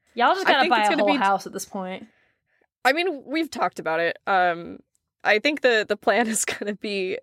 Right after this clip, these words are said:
Speaker 2: double the recording cos-, er, the recording closet with the cosplay closet. That way all the cosplay adds to the soundproofing. <laughs>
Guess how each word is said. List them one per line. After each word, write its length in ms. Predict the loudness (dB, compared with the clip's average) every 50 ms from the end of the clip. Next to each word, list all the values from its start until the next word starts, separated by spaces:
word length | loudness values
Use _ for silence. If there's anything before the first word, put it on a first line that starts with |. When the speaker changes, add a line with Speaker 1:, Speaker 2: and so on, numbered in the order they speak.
| -12 -10 -2
Speaker 2:
double 380 | 0 0 0 2 0 0 0
the 160 | 0 -2 -2 -2
recording 500 | -4 -8 -4 0 0 2 2 0 -2 -2
cos-, 320 | -2 -2 -2 -4 -6 -12 -18 _ _ 0
er, 280 | 2 2 2 2 0 _ _ _ _ -16
the 140 | -4 -2
recording 400 | -2 -2 2 2 4 4 2 0
closet 460 | 0 0 2 2 2 2 2 2 2 0
with 160 | -4 -4 -6
the 80 | -4
cosplay 460 | -2 0 0 0 0 0 -2 -2 -2 0
closet. 480 | 0 0 0 2 2 0 0 0 2
That 160 | 2 2 2
way 120 | 2 0 2
all 160 | 2 2 2
the 120 | 2 2
cosplay 580 | 0 2 0 0 0 -2 -4 -2 0 0 0 0 -2 -6 -10 -6
adds 480 | -2 2 2 4 4 2 0 -2 -10 -6
to 100 | -4 -2
the 100 | -2 -2
soundproofing. 1040 | -4 -2 0 0 2 2 0 -2 -2 -2 -2 -2 -2 0 0 0 2 4 4 4 4 4
<laughs> 40 | 2